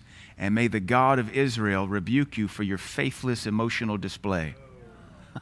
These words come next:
<laughs> I'm so glad you guys can read. "And may God give you what you want." And what happened? She conceived and had a boy. What did her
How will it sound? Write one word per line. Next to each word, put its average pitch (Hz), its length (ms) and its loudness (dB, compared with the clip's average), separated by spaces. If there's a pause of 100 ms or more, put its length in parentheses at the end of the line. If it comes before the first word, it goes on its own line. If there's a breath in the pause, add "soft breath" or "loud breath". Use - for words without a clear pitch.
(140)
<laughs> - 1300 -6
I'm 170 180 8
so 170 220 2
glad 143 240 6
you 131 100 0
guys 120 300 2
can 107 160 -4
read. 85 240 -2 (1120 loud breath)
"And 117 160 6
may 135 140 8
God 143 420 6
give 135 240 2
you 110 140 2
what 113 240 0
you 110 80 0
want." 101 440 -2 (1040 loud breath)
And 107 140 0
what 120 120 6
happened? 143 440 4 (240)
She - 220 -2
conceived 117 540 -2
and 107 80 2
had 110 160 2
a 104 60 -2
boy. 95 380 -2 (1120 loud breath)
What 127 180 2
did 135 160 2
her 120 420 0